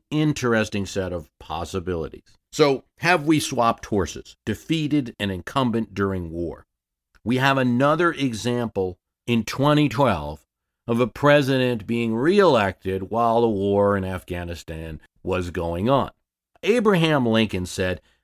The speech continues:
that his victory was due to the fact that voters wouldn't swap horses while crossing streams. He said that to show his humility, that it's not about me, it's just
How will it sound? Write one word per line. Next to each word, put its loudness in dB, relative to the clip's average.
that 0
his 2
victory 0
was -2
due 4
to 2
the 0
fact -4
that -6
voters 2
wouldn't 2
swap 0
horses -4
while -6
crossing -6
streams. -16
He -18
said 2
that 2
to 0
show -2
his -6
humility, 2
that -4
it's -14
not 0
about -2
me, 2
it's -8
just -10